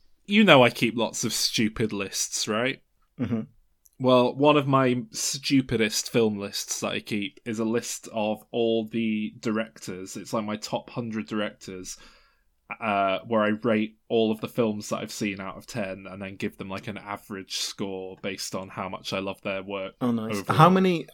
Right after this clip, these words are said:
Speaker 2: how many films by a director do you have to see to, to gain entry onto this list? 'Cause you can't, obviously can't just have,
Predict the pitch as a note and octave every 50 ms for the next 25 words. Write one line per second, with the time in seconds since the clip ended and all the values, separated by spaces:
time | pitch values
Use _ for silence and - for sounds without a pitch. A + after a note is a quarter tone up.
0 | _ _ - - - E3 D#3+ E3 E3 D#3+ D#3+ D#3 D3+ D3+ - - C#3+ C3 C3 C3+
1 | C3+ C3 A#2+ A#2 - - B2 A2 A#2 A2+ A2 G#2+ A2+ A2 G#2+ - - B2+ A2 A2
2 | A2 G#2 G2+ G#2+ - - A#2 - - - A2 G#2 G#2 G#2 - A2+ G#2 G2+ - -
3 | - - G#2+ G2 - A2 G2+ G#2 G#2 G2+ G#2+ G#2 - A#2 G#2+ G2+ G2 - G2+ G#2
4 | G#2 - - G#2+ G2+ F#2+ - - - - - - A2+ - D#3 C#3+ B2+ A#2+ A2+ B2
5 | - - A#2 G#2+ G2 G2 - G#2+ G#2 F#2+